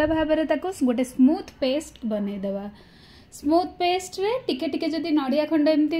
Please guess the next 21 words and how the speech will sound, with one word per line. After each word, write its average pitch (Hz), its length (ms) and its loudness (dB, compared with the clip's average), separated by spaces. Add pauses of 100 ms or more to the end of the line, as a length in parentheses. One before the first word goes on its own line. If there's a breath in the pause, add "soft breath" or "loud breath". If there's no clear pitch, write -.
ଦରଦରା 277 460 2
ଥିବ, 311 220 0 (120)
ତାହେଲେ 311 360 0
ଚଳିବ। 254 380 2 (760 soft breath)
ତ - 140 -4
ସେଇଟା 285 240 2
ଫ୍ଲେଭର 277 380 2
ଭଲ 262 260 2
ଆସିବ, 294 320 0 (240)
ତ - 120 -4
ସେଇଟାକୁ 262 400 0
ରଖିଦେବେ। 269 540 2
ତାପରେ 320 260 -2
ଦେଖନ୍ତୁ, 359 440 -2
ଗୋଟା 311 340 0
ମସଲା 330 320 2
ନେଇଯିବା। 320 380 2
ଗୋଟା 285 320 0
ମସଲା 320 280 0
ଭିତରେ 320 300 -2
ତେଜପତ୍ର, 285 580 0